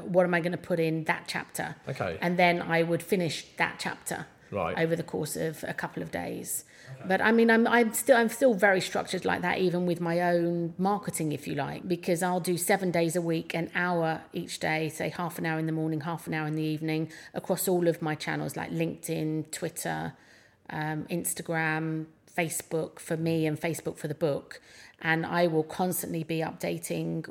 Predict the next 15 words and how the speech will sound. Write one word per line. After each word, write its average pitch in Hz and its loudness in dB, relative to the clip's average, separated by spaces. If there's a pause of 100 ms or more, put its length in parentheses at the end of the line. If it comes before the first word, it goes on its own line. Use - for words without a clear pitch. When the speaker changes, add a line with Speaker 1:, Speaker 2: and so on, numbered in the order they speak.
Speaker 1:
whatever 180 4
it 143 -2
is, 156 -6
d-, 170 -6 (120)
but - -2
not 208 6
all 220 6
the 185 4
same 170 2
story, 156 0 (120)
spamming 160 0
all 156 0
the 147 -6
same 156 0
sites. - -4